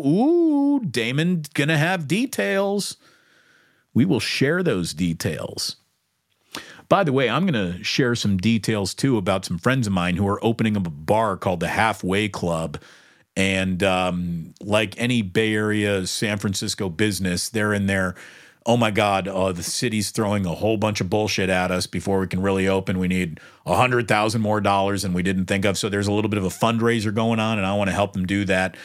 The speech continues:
And that, the Halfway Club, is going to become, like, one of the home bars of Damon Bruce and the Plus.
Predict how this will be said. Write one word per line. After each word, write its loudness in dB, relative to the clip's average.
And 2
that, 2
the -2
Halfway 2
Club, -2
is -2
going 0
to 0
become, 0
like, 2
one 2
of 0
the -2
home 2
bars 0
of 0
Damon 0
Bruce 2
and -4
the 0
Plus. 0